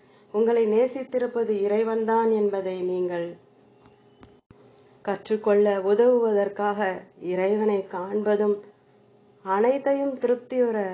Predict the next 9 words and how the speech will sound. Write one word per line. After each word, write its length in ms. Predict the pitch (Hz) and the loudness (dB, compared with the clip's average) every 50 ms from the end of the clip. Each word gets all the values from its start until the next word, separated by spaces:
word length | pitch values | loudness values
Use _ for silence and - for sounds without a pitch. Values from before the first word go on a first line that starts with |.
| 180 - - - | -10 -14 -18 -16
செய்யும் 480 | - - 202 196 196 190 190 185 185 185 | -10 -4 -4 -2 -2 -2 -4 -4 -4 -6
அவனது 640 | 180 175 180 185 196 196 196 190 190 185 180 180 - - - | -6 -8 -6 -2 -2 -2 0 0 0 -2 -2 -4 -8 -6 -2
சாசுவத 500 | - 185 190 226 233 - 262 247 240 226 | 0 2 2 2 0 0 0 0 2 2
அன்பை 600 | 233 226 208 202 196 196 190 190 180 175 165 - - - _ _ _ _ _ _ - | 0 0 0 0 0 0 0 -2 -2 -4 -6 -8 -14 -20 _ _ _ _ _ _ -2
அவனிடமிருந்து 840 | 180 196 214 254 269 277 262 254 247 233 226 226 233 240 233 226 220 | 0 2 4 4 4 4 2 2 0 0 0 0 0 0 0 0 0
நேரடியாக 720 | 202 202 208 220 233 240 226 220 214 208 202 202 208 196 | 0 0 0 2 2 2 2 2 2 0 0 -2 -4 -6
பெறுவதும் 560 | 190 - 190 196 202 214 214 208 208 202 196 | -4 -2 -2 0 0 2 2 2 0 0 0
வாழ்வின் 560 | 185 180 180 185 190 196 190 202 196 190 185 180 | 0 0 0 0 0 0 -2 -2 0 0 0 0
நோக்கமாகும். 760 | 175 175 180 - 190 185 180 175 175 175 170 190 180 180 | -2 -4 -4 -6 -6 -4 -2 -2 -2 -2 -2 -2 -2 -2